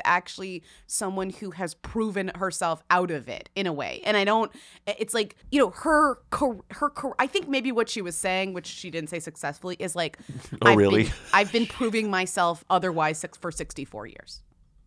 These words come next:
Speaker 2: Yeah.
Speaker 1: Like, "I've been an actor for sixty-four years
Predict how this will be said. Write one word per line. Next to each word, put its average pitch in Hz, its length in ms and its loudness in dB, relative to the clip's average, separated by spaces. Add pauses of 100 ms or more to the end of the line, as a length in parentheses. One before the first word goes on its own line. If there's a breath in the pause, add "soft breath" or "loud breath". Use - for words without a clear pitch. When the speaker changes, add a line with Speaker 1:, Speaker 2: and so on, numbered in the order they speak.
(160)
Speaker 2:
Yeah. 85 200 -2 (760)
Speaker 1:
Like, 196 220 2 (320 loud breath)
"I've 202 320 6
been 202 140 -2
an 185 100 0
actor 175 300 -2
for 175 120 -8
sixty-four 165 560 -8
years 143 480 -6